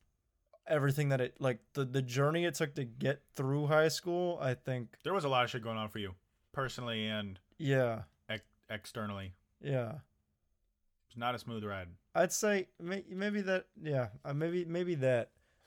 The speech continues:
Speaker 1: I don't know. That's, that's, that's very much like a, a, that question's v-, a lot harder for me, I think.
Speaker 2: Yeah. More loaded. I'm giving myself, like, half a check mark
Speaker 1: I'll
Speaker 2: on
Speaker 1: give
Speaker 2: that.
Speaker 1: you a ding anyways.
Speaker 2: You definitely get a ding.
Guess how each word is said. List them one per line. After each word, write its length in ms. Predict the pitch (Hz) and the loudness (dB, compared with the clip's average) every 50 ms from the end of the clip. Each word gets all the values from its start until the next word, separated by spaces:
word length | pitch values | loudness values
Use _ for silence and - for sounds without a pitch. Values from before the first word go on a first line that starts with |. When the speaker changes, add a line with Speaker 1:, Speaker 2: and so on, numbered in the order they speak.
| _ | _
Speaker 1:
I 60 | - 147 | 2 2
don't 120 | 160 160 | 4 4
know. 160 | 151 139 127 127 | 4 2 4 4
That's, 240 | 143 151 147 - | 2 0 0 0
that's, 280 | - 180 165 139 - - | 2 2 2 2 2 -6
that's 280 | - 180 170 147 - - | 4 4 4 4 4 -4
very 380 | - 151 143 165 185 190 196 190 | -6 0 4 6 8 8 8 6
much 180 | 185 175 - | 4 4 4
like 120 | 175 156 156 | 2 4 6
a, 200 | 143 135 139 143 - | 6 6 6 4 2
a, 160 | 151 143 135 - _ _ _ - - | 0 0 0 -2 _ _ _ -20 0
that 160 | - 151 143 - | 2 2 4 6
question's 340 | 185 185 - 175 156 135 | 4 4 4 0 -4 -4
v-, 160 | 135 135 135 151 - _ _ _ _ - | -4 -4 -4 -4 -8 _ _ _ _ 2
a 60 | 143 | 4
lot 180 | 143 147 131 | 4 4 4
harder 240 | 123 135 131 120 117 | 4 2 2 2 -2
for 80 | 110 120 | -6 -6
me, 160 | 120 117 117 | -6 -6 -6
I 60 | 117 | -6
think. 280 | - - 120 117 107 - _ _ _ _ _ _ | -6 -6 -6 -6 -8 -12 _ _ _ _ _ _
Speaker 2:
Yeah. 220 | 110 107 101 98 95 92 _ _ _ _ _ _ _ _ _ _ _ _ _ _ _ _ _ _ _ | -10 -8 -6 -6 -8 -10 _ _ _ _ _ _ _ _ _ _ _ _ _ _ _ _ _ _ _
More 100 | 107 107 | -10 -8
loaded. 340 | 104 104 104 101 107 107 107 _ _ _ _ _ _ _ _ _ _ _ _ _ _ _ _ _ _ _ _ _ _ _ _ _ _ _ _ - - _ _ _ _ - | -6 -6 -8 -8 -8 -10 -12 _ _ _ _ _ _ _ _ _ _ _ _ _ _ _ _ _ _ _ _ _ _ _ _ _ _ _ _ -20 -20 _ _ _ _ -8
I'm 140 | 117 123 131 | -6 -4 -4
giving 180 | 151 147 147 | -4 -4 0
myself, 400 | 143 135 131 - 135 131 123 - | 0 0 0 2 0 0 0 2
like, 140 | - 113 107 | 0 -2 0
half 220 | - 113 110 - - | 0 -2 -2 -2 -4
a 40 | |
check 240 | 104 - 107 101 - | -8 -8 -8 -8 -6
mark 160 | 104 98 - - - | -8 -8 -6 0 0
Speaker 1:
I'll 60 | 185 | 2
Speaker 2:
on 40 | 190 | 2
Speaker 1:
give 120 | 196 165 | 2 2
Speaker 2:
that. 60 | 156 | 2
Speaker 1:
you 60 | 143 | 0
a 40 | 131 | 0
ding 260 | 123 127 127 123 120 | 0 0 -2 -2 -2
anyways. 480 | 120 117 117 117 117 120 123 120 - - _ _ _ _ _ _ _ - | -4 -4 -4 -4 -4 -4 -4 -4 -6 -10 _ _ _ _ _ _ _ -6
Speaker 2:
You 140 | 113 131 143 | -4 -4 -2
definitely 340 | 131 139 131 123 - 113 101 | 2 2 2 2 2 -4 -6
get 120 | 101 92 | -4 -6
a 60 | 95 | -8
ding. 300 | 87 92 92 90 90 87 | -8 -8 -10 -10 -10 -14